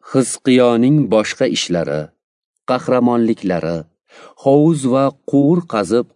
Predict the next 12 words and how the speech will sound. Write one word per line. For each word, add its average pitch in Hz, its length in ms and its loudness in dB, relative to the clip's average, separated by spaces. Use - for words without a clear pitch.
qanday 156 440 0
qilib 151 280 -2
shaharga 123 580 0
suv 143 320 -2
keltirgani 107 720 0
to'g'risida 143 640 0
Yahudo 127 680 2
shohlari 120 600 0
tarixi 113 580 0
kitobida 92 560 -2
yozilgan. 71 560 -8
Hizqiyo 131 680 2